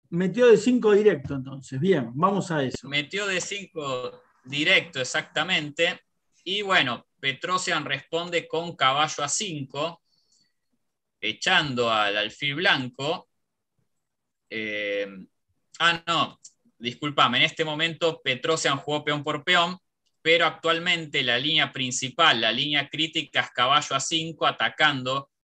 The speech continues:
Speaker 2: al alfil de C cuatro. Y en este momento hay dos opciones,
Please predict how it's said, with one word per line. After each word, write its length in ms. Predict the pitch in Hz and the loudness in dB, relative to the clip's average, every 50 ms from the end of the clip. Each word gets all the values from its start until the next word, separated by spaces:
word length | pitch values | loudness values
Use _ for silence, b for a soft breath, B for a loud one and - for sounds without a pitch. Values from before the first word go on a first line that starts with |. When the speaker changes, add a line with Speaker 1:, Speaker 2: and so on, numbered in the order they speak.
| _ _ _ _ | _ _ _ _
Speaker 2:
al 160 | - 104 104 | -2 2 2
alfil 380 | 110 110 107 - - 143 143 139 | 2 2 0 -2 -4 -4 -4 -2
de 120 | 139 135 | -2 -2
C 200 | 135 - 156 147 | 0 -2 -2 -4
cuatro. 600 | - 196 196 170 147 139 - 143 151 170 170 - _ _ _ _ _ _ _ _ - _ _ _ _ | -2 2 2 2 2 2 0 -2 -2 -4 -4 -8 _ _ _ _ _ _ _ _ -20 _ _ _ _
Y 200 | - - - 208 | -20 -10 -6 -2
en 60 | 220 | 0
este 220 | 247 247 240 233 226 | 0 2 2 2 2
momento 580 | 220 214 208 208 220 220 233 240 226 226 233 | 2 0 0 -2 -2 0 0 0 0 2 2
hay 140 | 208 185 175 | 2 2 2
dos 240 | 185 208 208 - - | 0 0 -2 -2 -4
opciones, 840 | 190 - - - - 240 233 196 147 139 139 156 170 - - - _ | -4 -6 -6 -4 0 2 4 4 4 4 2 0 0 -4 -8 -10 _